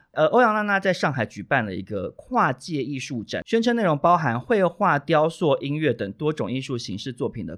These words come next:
高端展会，吸引无数粉丝顶着烈日排队朝圣。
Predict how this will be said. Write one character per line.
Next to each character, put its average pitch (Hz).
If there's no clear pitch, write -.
高 127
端 120
展 -
会， 110
吸 156
引 131
无 104
数 135
粉 110
丝 120
顶 117
着 98
烈 131
日 131
排 107
队 107
朝 -
圣。 -